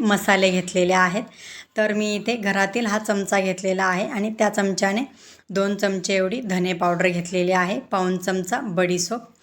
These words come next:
अगदी दोन ते तीन पिंच एवढा हिंग घेतलेला आहे. त्यानंतर मी इथे अगदी अर्धा चमचा भरून काळं मीठ घेतलेलं आहे, ते पूर्णपणे ऑप्शनल आहे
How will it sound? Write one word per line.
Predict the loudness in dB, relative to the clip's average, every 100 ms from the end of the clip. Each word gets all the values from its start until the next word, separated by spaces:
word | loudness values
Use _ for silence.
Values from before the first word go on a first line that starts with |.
| -20 -6 -2
अगदी | -2 -2
दोन | 0 2 2 2
ते | 0 -2 2
तीन | 4 4
पिंच | 4 4 4 0
एवढा | 2 2 2 -2
हिंग | -2 2 4
घेतलेला | 4 4 0 -2 0 0
आहे. | 0 -2 -6 0
त्यानंतर | 0 2 -2 0 0
मी | 0 -2
इथे | -2 -4 -6 -14 -20 -20 -6
अगदी | -6 -4 -4 -2
अर्धा | 2 4 4 4
चमचा | 2 2 2
भरून | 2 0 -2 -4 -10 _ _
काळं | -2 -2 0
मीठ | -2 -2
घेतलेलं | -2 -4 -2 0 0
आहे, | -2 -2 -6 -10 -20 -20 -20 -4
ते | -2
पूर्णपणे | 2 2 2 2 0 0
ऑप्शनल | 0 0 0 0 2
आहे | 2 0